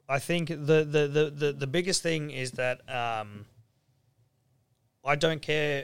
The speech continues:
who you are, who you're sponsored by, um, who you play for. None of the referees care. We care more about the integrity of the game. We're watching the player, not the game.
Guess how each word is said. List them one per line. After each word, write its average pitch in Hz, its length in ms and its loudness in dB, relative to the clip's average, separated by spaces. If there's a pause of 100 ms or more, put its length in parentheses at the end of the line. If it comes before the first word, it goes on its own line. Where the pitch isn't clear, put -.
who 156 80 -4
you 175 220 -4
are, 147 220 2
who 135 80 -4
you're 143 180 -8
sponsored 120 460 -8
by, 117 460 -2 (520)
um, 117 600 -4 (480)
who 160 80 -4
you 160 200 -4
play 127 260 -6
for. 120 400 -8 (1040)
None 147 400 -2
of 170 80 -2
the 151 120 -2
referees 135 500 -2
care. 127 400 0
We 143 140 -6
care 190 180 0
more 156 160 0
about 143 200 0
the 127 80 -10
integrity 123 400 -6
of 113 60 -8
the 110 60 -6
game. 117 320 -4
We're 131 120 -4
watching 151 320 -4
the 110 80 -8
player, 120 320 -4
not 123 140 -8
the 110 80 -12
game. 127 420 -2